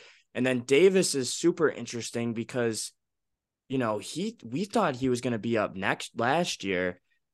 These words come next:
and then the injury bug just bit him. You know, he's kind of, there's, we still gotta see some things. He's kind,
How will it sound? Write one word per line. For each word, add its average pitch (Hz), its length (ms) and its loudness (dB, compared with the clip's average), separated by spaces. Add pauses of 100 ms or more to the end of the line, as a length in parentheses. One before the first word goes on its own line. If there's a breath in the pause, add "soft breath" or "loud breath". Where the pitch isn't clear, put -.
(140)
and 117 160 0
then 113 120 0
the 107 160 -2
injury 131 340 2
bug 120 300 2
just - 280 -6
bit 123 180 4
him. 120 240 0
You 107 120 -4
know, 104 180 -2
he's 98 220 -4 (160)
kind 113 320 -2
of, 104 200 -2 (1200)
there's, 117 400 -4 (200)
we 113 100 -10
still 147 320 4
gotta 131 220 4
see 131 220 -4
some 123 240 -4
things. 117 440 -2
He's 95 160 -6
kind, 120 280 -2